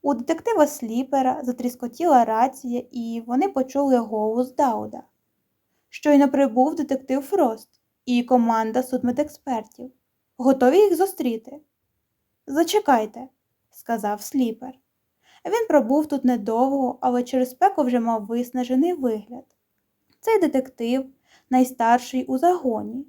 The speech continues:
уже не мав нікому нічого доводити. Йому лишалося не більше, ніж п'ять років до пенсії. Він поглянув на Ріцолі. «Ви над цією справою вже працювали разом із колегами з Ньютона,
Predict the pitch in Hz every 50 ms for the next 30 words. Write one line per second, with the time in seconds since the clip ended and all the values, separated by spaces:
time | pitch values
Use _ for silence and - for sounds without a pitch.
0 | _ _ _ - 359 370 466 403 294 254 226 226 226 233 254 262 262 311 262 247
1 | 247 - 370 370 330 269 240 247 247 - 240 240 247 254 247 330 370 359 269 226
2 | 220 - - 247 - _ 294 302 302 _ _ _ _ _ _ _ _ 415 427 466
3 | 415 330 285 - - 254 247 262 277 277 269 - 262 247 247 254 320 359 349 330
4 | 277 247 247 247 247 - - 240 254 277 302 - 269 240 240 233 233 233 - 247
5 | 226 294 339 339 - - 262 233 220 214 208 - _ 262 262 269 285 311 311 _
6 | _ _ _ _ _ _ _ - 359 453 466 415 - 254 233 208 226 226 226 233
7 | 233 233 226 233 240 254 294 330 330 - - 349 220 220 226 247 262 277 294 302
8 | _ _ _ _ _ _ _ _ _ _ _ _ _ _ _ _ _ _ _ _
9 | _ _ _ _ _ _ _ _ - 269 233 247 277 262 269 262 269 262 - 254
10 | 254 269 262 262 254 - - - 226 226 233 240 247 254 254 247 240 247 254 247
11 | 247 247 247 - 262 247 247 254 254 254 254 254 247 233 240 247 254 247 240 -
12 | 247 240 240 - - 254 247 240 240 247 240 254 240 247 254 247 247 - 339 330
13 | 285 247 220 - - - 110 -